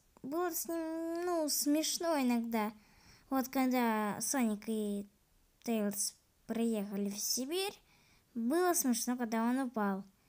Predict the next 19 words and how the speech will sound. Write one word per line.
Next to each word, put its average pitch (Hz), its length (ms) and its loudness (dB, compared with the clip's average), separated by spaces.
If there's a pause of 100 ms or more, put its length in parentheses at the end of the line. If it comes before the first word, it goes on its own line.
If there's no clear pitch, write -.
(360)
Или 370 200 0
когда 311 460 2
впервые 349 800 0 (600)
Тейлз 277 360 0
спас - 720 0
Соника 359 540 2 (680)
на 262 120 0
своем 277 520 0 (580)
хвосте, 262 680 0
ну, 262 180 0
на 302 100 -2
хвостах 254 460 -2
начал 220 300 -2
летать. 214 500 -4 (640)
Вот 233 120 -6
там 233 220 4
они 226 240 4
назвали 262 420 2
«Популет». 254 560 2